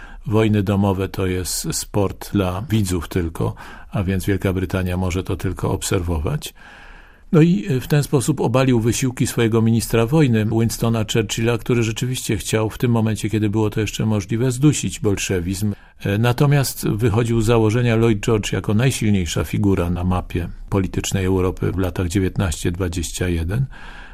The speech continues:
że najważniejsze jest przywrócenie jak najszybszego porozumienia mocarstw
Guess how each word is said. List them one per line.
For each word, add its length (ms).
że 560
najważniejsze 640
jest 140
przywrócenie 640
jak 280
najszybszego 640
porozumienia 600
mocarstw 720